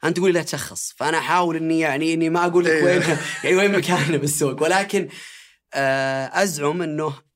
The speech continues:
Speaker 1: آه، كثير من المنافسين دخل السوق لأن وده ياخذ، آه، فرصة ال-، ال-، الفواتير الإلكترونية،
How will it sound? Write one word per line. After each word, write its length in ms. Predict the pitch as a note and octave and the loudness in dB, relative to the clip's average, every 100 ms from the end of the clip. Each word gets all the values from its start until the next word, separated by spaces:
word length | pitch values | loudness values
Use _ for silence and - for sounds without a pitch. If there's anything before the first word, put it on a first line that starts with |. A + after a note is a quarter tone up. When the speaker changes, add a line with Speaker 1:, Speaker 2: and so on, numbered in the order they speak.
| _ | _
Speaker 1:
آه، 460 | C3 B2 B2 A#2+ A#2+ - _ _ _ | -6 -4 -6 -8 -10 -16 _ _ _
كثير 340 | - F3 F3+ C#3+ | -8 0 0 2
من 60 | |
المنافسين 480 | B2+ A#2+ A2 - A2+ | -2 -4 -4 -8 -6
دخل 180 | A#2+ C3 | -8 -8
السوق 360 | A#2+ C#3 D3 - _ _ _ _ _ _ _ | -8 -8 -10 -12 _ _ _ _ _ _ _
لأن 200 | C3 C3 | -6 -2
وده 240 | C#3 C3+ C3 | -2 -2 -4
ياخذ، 360 | C3 - G#2 A2+ | -4 -6 -12 -14
آه، 440 | G#2+ G#2 G#2+ - C3 | -16 -16 -18 -20 -14
فرصة 300 | C3 A#2+ - A2 | -10 -10 -10 -12
ال-، 200 | A2 A2 | -14 -16
ال-، 480 | - - G#2+ B2 A#2+ _ _ | -18 -20 -20 -20 _ _ _
الفواتير 260 | - A#2+ G#2+ | -12 -10 -10
الإلكترونية، 440 | F#2+ F2+ - _ | -14 -20 -20 _